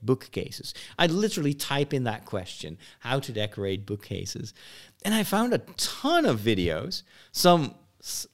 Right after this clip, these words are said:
older, some from Europe, some from America, actually a lot from the United States, where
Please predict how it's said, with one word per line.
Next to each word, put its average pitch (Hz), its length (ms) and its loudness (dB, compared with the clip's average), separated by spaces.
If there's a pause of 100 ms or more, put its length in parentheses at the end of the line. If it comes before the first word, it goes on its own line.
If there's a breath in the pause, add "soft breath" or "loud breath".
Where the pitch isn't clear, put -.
(140)
older, 110 580 4
some 104 360 0
from 85 500 -4
Europe, 120 400 4
some 92 220 -2
from 82 340 -4
America, 110 400 0
actually 104 300 -2
a 67 40 -6
lot 98 320 -2
from 87 220 -6
the 90 80 -2
United 78 360 -8
States, 107 460 -6
where 85 240 -8